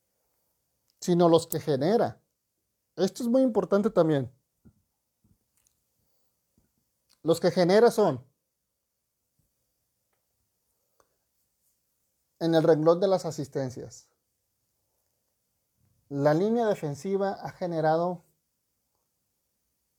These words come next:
seis asistencias. Entonces, si lo sumamos a los seis goles que han anotado y las seis asistencias,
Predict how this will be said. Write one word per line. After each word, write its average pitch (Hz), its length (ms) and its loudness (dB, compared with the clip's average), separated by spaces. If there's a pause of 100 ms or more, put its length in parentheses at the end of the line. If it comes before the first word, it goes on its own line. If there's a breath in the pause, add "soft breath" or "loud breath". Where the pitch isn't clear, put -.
(640)
seis 196 500 0
asistencias. 139 1080 -10 (1160)
Entonces, 156 680 -4 (300)
si 165 300 -2
lo 147 180 2
sumamos 165 920 0 (1080)
a 123 160 -4
los 123 240 -2
seis 214 340 4
goles 214 640 2 (1120)
que 160 80 0
han 156 280 4
anotado 151 640 0 (3500)
y 156 140 -2
las 143 220 2
seis 220 280 4
asistencias, 202 920 0